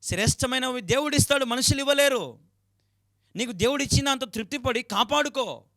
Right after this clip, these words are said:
భార్యనైనా, భర్తనైనా, ఆస్తినైనా, అంతస్తులైనా, పిల్లలనైనా భద్రపరచుకోండి. నిదానంగా ఉండండి, నిమ్మలంగా ఉండండి. శ్రమలు సంభవిస్తే పడిపోవద్దు. మందిరానికి హాజరు కాండి,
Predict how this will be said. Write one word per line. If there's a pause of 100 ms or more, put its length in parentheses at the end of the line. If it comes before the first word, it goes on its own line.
(380)
భార్యనైనా,
భర్తనైనా,
ఆస్తినైనా,
అంతస్తులైనా,
పిల్లలనైనా (280)
భద్రపరచుకోండి.
నిదానంగా
ఉండండి,
నిమ్మలంగా
ఉండండి. (920)
శ్రమలు
సంభవిస్తే
పడిపోవద్దు.
మందిరానికి
హాజరు
కాండి,